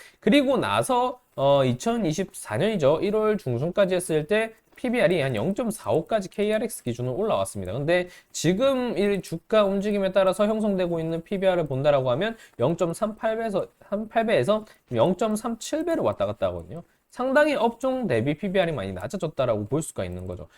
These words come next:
즉 금융주 측면에서 본다라고 하면 수혜를 좀 크게 받을 수 있는, 재무 건전성을 좀 높게 평가받을 수 있는 종목 중에 하나가 케이비 금융이다, 이렇게 보고 있습니다. 뿐만이 아니라 기술적인 흐름으로 본다라고 하더라도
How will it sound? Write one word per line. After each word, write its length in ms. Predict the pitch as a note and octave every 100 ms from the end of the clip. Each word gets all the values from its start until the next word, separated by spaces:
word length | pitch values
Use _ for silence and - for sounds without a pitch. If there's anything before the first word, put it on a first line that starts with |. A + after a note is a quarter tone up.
| _
즉 160 | - G#3
금융주 520 | C#3+ B2+ A3 B3+ D4+
측면에서 480 | - B3 A#3+ G3+ E3+
본다라고 440 | E3 E3+ E3 D3
하면 340 | C#3+ E3 G#3+ G#3+
수혜를 420 | - A3 G3+ F#3+
좀 160 | E3+
크게 300 | D#3+ - C4
받을 300 | A3+ E3 F3
수 160 | D3+ G#2
있는, 200 | F#2+ G2 - _
재무 300 | - A2+ D#3
건전성을 680 | F#3+ A3 G#2 F#3+ F3+ F3 F#3+
좀 120 | F3+
높게 200 | C3+ F3+
평가받을 480 | F#3+ G#3 F#3+ E3+ E3
수 140 | -
있는 420 | C3+ C3 D3 D3+ D3+
종목 380 | C3 D#3+ C#3+
중에 160 | - D3
하나가 400 | C3+ C3+ G3+ A3 - _
케이비 360 | - C4 B3+ C#4+
금융이다, 400 | F3 G#2+ G#2+ G2
이렇게 300 | F#2+ E3 -
보고 240 | F3 E3+
있습니다. 400 | G2 F#2+ F#2 E2+ - _ _
뿐만이 320 | C4+ D4+ D#4
아니라 220 | E3+ D#3
기술적인 760 | D#3 D#3 C#4 C4 B3 G#3 G#3 G3
흐름으로 560 | F#3+ G3 F#3+ F3+ F3
본다라고 720 | C#3+ A#2+ D#3 D#3 C#3+ B2 B2 B2
하더라도 600 | G3 D#3+ G#2+ E3 A2+